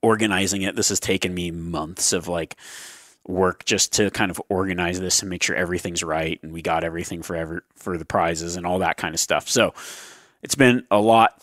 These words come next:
to do this, but I'm pretty stoked. I think it's, like, an awesome way to give back to you guys who have just supported me and listened to this podcast. I know so many of you have dropped in good comments or subscribed to wherever you listen, shared it with friends.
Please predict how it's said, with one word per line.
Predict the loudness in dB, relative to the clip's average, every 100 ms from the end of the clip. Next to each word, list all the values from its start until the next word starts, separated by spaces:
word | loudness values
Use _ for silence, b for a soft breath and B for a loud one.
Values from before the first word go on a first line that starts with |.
| -2
to | -2
do | 0 4 6
this, | 6 4
but | 4 2 2
I'm | 0 -4
pretty | -4 0 2
stoked. | 2 0 -2 0
I |
think | 0 2
it's, | 4
like, | 2 2
an | 2
awesome | 4 4 4 0
way | -2
to | -4
give | -6 -2
back | 0 0 -2
to | -4
you | -4
guys | -2 -2 0 0
who | 0
have | -2 -2
just | 0 2
supported | 2 2 4 4
me | 2 0
and | -2 -2
listened | 0 0 0
to |
this | -2 0
podcast. | 0 0 0 -2 -2
I |
know | 0
so | 2
many | 2 2
of | 0
you | 0 -2 B B B
have | -6
dropped | 4 4 6 2
in | -2
good | 0 0
comments | 0 2 2 0 -2
or | -2
subscribed | 0 0 0 2 4 4 4 0
to | -4 -4
wherever | 0 2 2 0
you | -2
listen, | 0 0 0 0
shared | 2 4 4
it | 2
with | 0
friends. | -2 -2 0 -2 -4